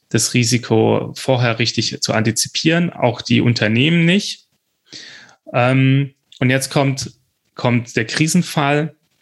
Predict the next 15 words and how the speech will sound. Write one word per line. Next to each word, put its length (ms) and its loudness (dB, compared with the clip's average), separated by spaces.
und, 580 2
ähm, 520 0
alle 200 2
müssen 280 -2
reagieren, 480 0
die 60 -4
Organisationen 540 2
müssen 220 -2
reagieren 400 0
und 100 -2
so 140 0
weiter. 400 -4
Und 120 2
ich 120 0
glaube, 760 2